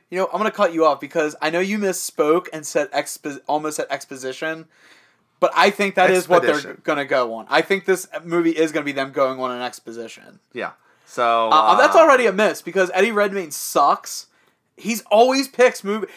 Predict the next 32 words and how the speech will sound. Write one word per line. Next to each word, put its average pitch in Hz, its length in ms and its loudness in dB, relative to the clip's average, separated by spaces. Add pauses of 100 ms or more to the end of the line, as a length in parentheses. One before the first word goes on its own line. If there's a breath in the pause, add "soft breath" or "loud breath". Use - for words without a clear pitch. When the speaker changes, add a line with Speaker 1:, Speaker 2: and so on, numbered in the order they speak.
(100)
Speaker 1:
except 262 380 0
for 349 100 0
that 262 200 4
one 214 240 4
movie 214 260 -6
where 196 180 2
he 185 140 -4
played 190 260 0
a 180 60 0
transgender 185 720 -2
person 151 500 -8 (300 soft breath)
because 160 460 2 (260)
Oscar 165 420 4
bait. 120 400 -12 (540 soft breath)
Uh, 131 480 0 (800)
and 156 140 -2
because 156 300 -2
people 160 320 -4
were 156 120 0
too 151 200 -10
scared 147 460 -6
to 139 100 -12
say, 139 260 -6
like, 131 160 -6
"Yeah, 160 240 -10
I 180 40 -6
don't 180 100 -10
really 135 160 -10
wanna 117 280 -16
see 117 260 -20
that." 110 340 -16 (1000)
Um, 131 540 0